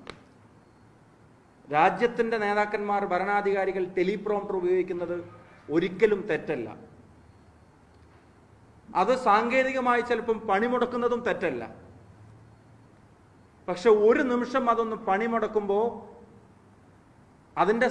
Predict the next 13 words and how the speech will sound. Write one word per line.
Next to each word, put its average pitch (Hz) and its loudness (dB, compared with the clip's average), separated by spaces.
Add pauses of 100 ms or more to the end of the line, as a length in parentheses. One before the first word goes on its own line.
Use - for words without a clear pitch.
സൗകര്യം 254 2
പുനഃസ്ഥാപിക്കുന്നത് 240 0
വരെയുള്ള 220 0 (560)
ഒരു 220 10 (180)
രണ്ട് 240 2 (100)
മിനിറ്റ് 247 -4
നേരത്തേക്ക് 214 2 (500)
ഇന്ത്യ 233 4
രാജ്യത്തിന്റെ 214 0
പ്രധാനമന്ത്രിക്ക് 202 0 (120)
സ്വന്തം 214 -2
നിലക്ക് 196 -2 (2250)
മാതൃഭാഷയിലാണെങ്കിൽ 208 2